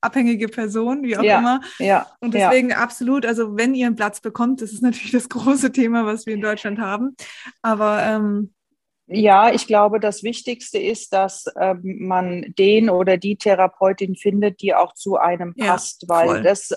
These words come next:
Speaker 2: ähm, erlebe ich häufig, dass dann die Frauen sagen, „Ja, ich hab schon eine Therapie gemacht, es hat mir gar nichts gebracht.“
Speaker 1: Mhm.
Speaker 2: Das ist dann immer schlecht, weil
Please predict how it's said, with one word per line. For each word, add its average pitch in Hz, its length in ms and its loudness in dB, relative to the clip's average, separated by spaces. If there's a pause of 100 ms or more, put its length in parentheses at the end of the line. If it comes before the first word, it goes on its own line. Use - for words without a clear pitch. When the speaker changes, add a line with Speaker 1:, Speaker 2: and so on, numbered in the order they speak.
Speaker 2:
ähm, 196 320 -4
erlebe 190 480 0
ich 196 140 -10
häufig, 185 500 -2
dass 185 220 -4
dann 185 440 -6
die 196 120 -8
Frauen 185 400 0
sagen, 190 260 0
„Ja, 185 220 0
ich 190 160 -6
hab 202 160 -2
schon 208 180 -4
eine 208 80 -2
Therapie 196 580 -2
gemacht, 190 360 -4
es - 140 -16
hat 185 200 -4
mir 185 140 -6
gar 165 260 0
nichts 160 320 -10
gebracht.“ 226 400 -2
Speaker 1:
Mhm. 202 220 -2 (200)
Speaker 2:
Das 214 140 2
ist 247 220 0
dann 220 160 4
immer 208 260 4
schlecht, 190 640 -2
weil 196 420 4